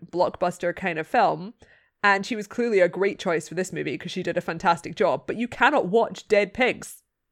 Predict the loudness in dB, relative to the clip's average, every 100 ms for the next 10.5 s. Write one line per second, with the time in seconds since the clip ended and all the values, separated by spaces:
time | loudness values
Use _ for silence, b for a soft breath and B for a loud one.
0 | -10 -2 0 2 0 -2 -2 2 2 0
1 | -2 0 0 0 0 2 2 2 -2 -4
2 | -6 -2 -2 0 -6 -6 -4 -2 -2 -4
3 | -4 -8 -14 b b b _ -6 -4 2
4 | 2 4 2 2 0 -2 -4 -6 0 0
5 | 0 -4 -4 -4 -2 2 2 2 -4 -2
6 | 0 0 -2 -4 -2 0 0 2 0 -2
7 | -2 0 0 -2 B B B _ 2 4
8 | 2 0 -2 2 2 2 -2 -2 -4 -2
9 | -2 -2 -4 -2 -2 0 0 2 2 0
10 | -2 -2 -2 -8